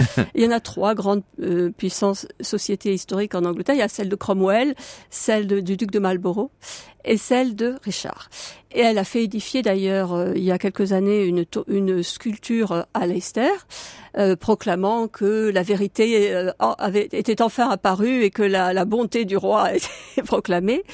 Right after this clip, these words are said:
Speaker 2: Et dans le nord de l'Angleterre, notamment à York, puisque c'était Richard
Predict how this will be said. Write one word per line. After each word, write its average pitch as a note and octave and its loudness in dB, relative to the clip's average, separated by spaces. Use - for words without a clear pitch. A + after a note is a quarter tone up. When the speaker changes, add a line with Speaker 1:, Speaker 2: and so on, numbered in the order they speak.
Speaker 2:
Et C4+ 4
dans B3 2
le G#3+ 2
nord A3+ -2
de F#3+ -4
l'Angleterre, F3+ -2
notamment E3+ -4
à E3 -4
York, B3+ -2
puisque - -10
c'était - -12
Richard F#3 -8